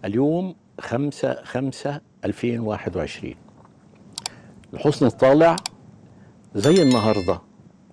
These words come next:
من ست سنوات مضت، تحديدًا يوم خمسة خمسة ألفين وخمستاشر، ظهر إلى النور أولى حلقات برنامج بصمة. سعيد جدًا إن أنا أحتفل معاكم النهاردة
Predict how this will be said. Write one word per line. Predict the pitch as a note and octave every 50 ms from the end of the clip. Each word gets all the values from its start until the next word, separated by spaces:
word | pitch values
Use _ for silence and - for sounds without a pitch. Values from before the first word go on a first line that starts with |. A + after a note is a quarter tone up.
| _ -
من | F#2 F#2
ست | - - C3+ -
سنوات | - - - G#2 G#2+ G#2+ A2+ A2 - - A#2+
مضت، | A#2+ A#2+ C#3+ D#3 - - - - - _ _ _ _ _ _ _ _ - - - _ _ - - _ -
تحديدًا | G2+ - - F#2 F#2 A2+ B2+ C3 C3 C#3 C#3 C#3+ C#3+ - -
يوم | - G2+ A2 A2 G2 F#2+
خمسة | E2+ - - - C3+ F3 E3+ - - D3 C3+
خمسة | - - C3 B2 A#2 - - G#2+ G2+
ألفين | - - - F#2 - - A#2 A#2 G#2+
وخمستاشر، | G#2+ A#2 A2 - - A2 G#2 G2+ - - - B2+ A2+ - - B2 A#2 - - - - - - _ _ - - - - - - - - - - - - - - -
ظهر | G2+ G2 D3 D3+ C#3+ C3 B2+ G2+
إلى | G#2 G#2+
النور | G#2+ A2 A#2 B2 B2 C3 C3+ B2+ - - - - - _ - _ _ - A#2+
أولى | B2 C#3 C3+ C3 C3 B2 A#2
حلقات | - - - G2+ F#2+ - - - A2+ A2+ A2+ - - - - -
برنامج | A2+ G#2+ F#2+ G#2 G#2 G2+ G2 G2 F2
بصمة. | - D2 - - - - - _ _ _ _ _ - - - - - - - - - - - - - - - - - - - - - - - -
سعيد | - - G#2+ B2 D#3+ E3+ D#3+
جدًا | E3+ F3 C#3+ C3 D3 D3+ F3 E3+ F3 - - - -
إن | A2+ A#2+
أنا | A#2+ A2+ G2+
أحتفل | - - - D3 - - C#3 B2 A2
معاكم | A2+ A2 A2+ A2 - - A#2
النهاردة | A#2 A2 G#2 G#2+ A#2 C3 C3+ D3 C#3+ D3+ D3 C#3+